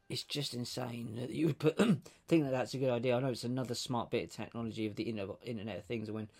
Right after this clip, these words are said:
Elon Musk talks about you being able to telepathically control your devices, we said this this week, you are the device within those things. And if, once you've got that in your body,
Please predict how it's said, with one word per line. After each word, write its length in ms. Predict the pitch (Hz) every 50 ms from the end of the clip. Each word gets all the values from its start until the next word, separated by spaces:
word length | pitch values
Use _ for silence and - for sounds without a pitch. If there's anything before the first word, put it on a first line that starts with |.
| - - - - - -
Elon 240 | 156 143 131 120 120
Musk 340 | 120 117 - - - -
talks 280 | - 131 123 - - -
about 240 | 113 120 113 110 -
you 160 | 117 117 113
being 160 | 113 113 113
able 180 | 113 110 107 110
to 80 | 104 107
telepathically 800 | - - - 123 120 113 107 - - 120 107 - 113 104 104 110
control 360 | 107 - 107 - - 110 104
your 140 | 104 104 101
devices, 440 | 101 101 107 104 104 101 - 104 101
we 60 | 104 98
said 200 | - 104 - -
this 140 | 101 98
this 180 | 107 101 - -
week, 180 | 92 95 104 -
you 120 | 98 98
are 120 | 98 98 98
the 80 | 98 92
device 480 | - 87 90 95 90 90 - - - - - - - _ _ -
within 280 | 107 101 107 104 101
those 280 | 98 95 92 92 - -
things. 300 | - - 90 95 95 101
And 100 | 98 95
if, 80 | 95 92 - -
once 300 | - 107 104 92 - -
you've 80 | 98 -
got 120 | - -
that 140 | - 98 -
in 120 | - 101 98
your 80 | 95
body, 400 | - - 139 127 95 92 113 -